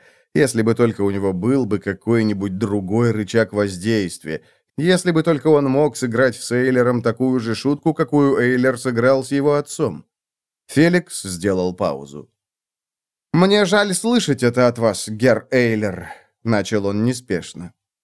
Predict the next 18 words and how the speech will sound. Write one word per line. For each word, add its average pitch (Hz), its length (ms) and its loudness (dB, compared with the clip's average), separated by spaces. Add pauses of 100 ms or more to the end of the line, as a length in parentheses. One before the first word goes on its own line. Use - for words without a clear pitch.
(260)
"потому 180 340 4
что 170 220 2
я 160 320 2
надеялся, 160 880 2
что 151 360 0
мне 147 400 2
не 147 140 2
придется 135 500 0
прибегать 123 600 0
к - 80 -20
шантажу". 120 840 -2 (440)
"Что - 280 2
это 156 240 4
за 147 220 2
чушь?" — 156 640 -2 (180)
раздраженно 107 720 0
спросил 98 540 -4
Эйлер. 90 460 -6